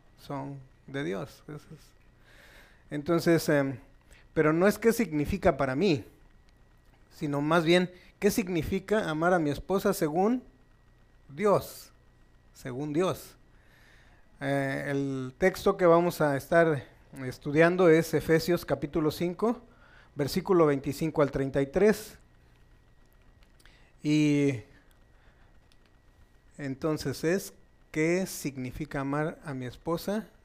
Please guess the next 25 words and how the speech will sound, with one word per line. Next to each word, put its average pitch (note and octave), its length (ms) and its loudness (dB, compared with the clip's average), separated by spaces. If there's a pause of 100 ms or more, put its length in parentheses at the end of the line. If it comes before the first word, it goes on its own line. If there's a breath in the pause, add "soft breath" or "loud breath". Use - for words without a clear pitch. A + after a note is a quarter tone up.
(120)
de C3+ 100 -2
acuerdo D#3+ 400 0
al D#3 100 -2
parámetro C#3 540 -2
de B2 120 -4
Dios? C3 360 -6 (120)
No D3 200 0
a D#3 40 4
mi D#3 120 0
parámetro, C3 580 -4
no C3+ 140 -2
al D#3+ 120 2
parámetro D#3 520 2
del B2+ 140 -4
mundo, D3 340 -2
no D3 240 0
a, D#3 120 2 (500 loud breath)
no D3+ 100 0
a D#3 100 0
como B2+ 500 -4 (380)
se - 180 -8
me C3+ 120 -2
da C#3+ 100 4
la C#3+ 140 4
gana C#3+ 420 0